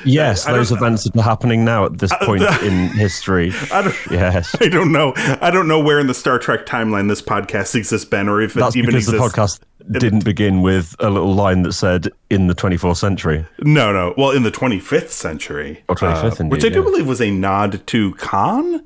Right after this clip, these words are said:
Speaker 1: It was.
Speaker 2: I
Speaker 1: It's the
Speaker 2: think.
Speaker 1: titling, title sequence of Khan.
Speaker 2: Okay,
Speaker 1: Yeah.
Speaker 2: so yeah, everybody. Hey, listener, we're here to talk about season three of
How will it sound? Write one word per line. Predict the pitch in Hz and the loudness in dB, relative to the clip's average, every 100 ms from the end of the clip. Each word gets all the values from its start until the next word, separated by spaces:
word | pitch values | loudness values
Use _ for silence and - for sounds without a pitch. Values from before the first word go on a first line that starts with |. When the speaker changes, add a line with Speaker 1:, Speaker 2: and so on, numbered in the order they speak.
| _ - _ | _ -20 _
Speaker 1:
It | 120 | -2
was. | 92 80 67 | 0 -4 -2
Speaker 2:
I | 165 | -4
Speaker 1:
It's | 170 | -2
the | |
Speaker 2:
think. | - 156 - | -4 -4 -4
Speaker 1:
titling, | 80 76 80 80 90 | -6 -6 -6 -6 -8
title | - 87 82 | -2 -2 -2
sequence | - 80 82 - | -8 -6 -6 -10
of | 76 | -10
Khan. | - 101 90 - | -6 -4 -4 -4
Speaker 2:
Okay, | 214 247 | 0 0
Speaker 1:
Yeah. | 202 | 2
Speaker 2:
so | 214 | 0
yeah, | 214 247 254 | 0 2 2
everybody. | 277 220 247 180 135 107 - | 2 0 0 0 0 -2 -2
Hey, | 208 233 240 226 160 | 0 2 4 2 2
listener, | 185 214 - 226 127 | 2 2 2 2 2
we're | 120 | 0
here | 151 202 | 0 -2
to | 160 | -2
talk | 151 - 98 | -4 -6 -4
about | 123 90 82 82 92 - | -2 -2 -4 -4 -6 -8
season | - - 208 190 196 196 196 | -8 0 2 4 2 2 0
three | - - 101 90 85 87 | -4 -2 0 0 -2 -4
of | 98 95 90 | -2 -2 -2